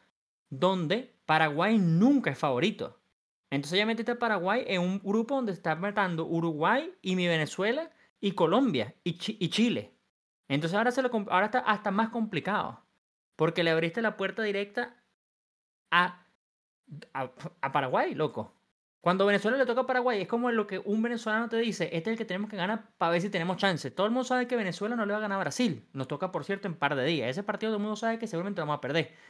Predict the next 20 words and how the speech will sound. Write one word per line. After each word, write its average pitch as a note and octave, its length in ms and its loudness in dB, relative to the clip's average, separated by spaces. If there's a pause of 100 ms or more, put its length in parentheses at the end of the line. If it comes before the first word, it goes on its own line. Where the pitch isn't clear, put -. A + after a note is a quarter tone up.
(100)
Si E3 160 4
ganamos, E3 380 4
milagro. C#3+ 560 4 (560)
Milagro. A#2+ 560 0 (400)
Pero F#3+ 120 -2
vamos C4+ 180 0
a - 40 -12
perder. A#3 180 -2
Entonces A#3+ 340 -4
ya G3+ 180 0
está B3 340 -4
Paraguay A#3+ 380 0
ahí B3+ 160 0
que G#3+ 240 -4
no G3+ 240 0
sirve C4 280 -2
de B3 60 0
nada C4 140 2
ganarle A#3+ 380 2
prácticamente. A3+ 640 -2